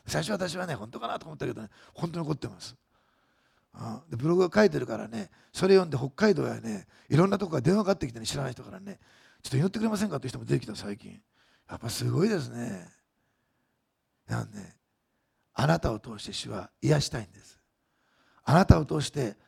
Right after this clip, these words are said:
悪霊から解放したいんです、他の人を。あなたの家族や友人、いろんな人の中に、職場の人の中に、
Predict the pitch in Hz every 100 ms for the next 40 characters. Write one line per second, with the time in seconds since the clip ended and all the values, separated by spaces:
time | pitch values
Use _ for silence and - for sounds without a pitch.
0 | _ - 143 180 160 165 - 196 190 180
1 | 165 113 - 101 98 - - - _ _
2 | _ _ _ - 151 156 139 131 160 143
3 | 139 110 - _ 135 156 123 139 113 _
4 | _ _ _ _ _ - 160 294 226 233
5 | 220 196 131 170 170 180 160 175 135 120
6 | 107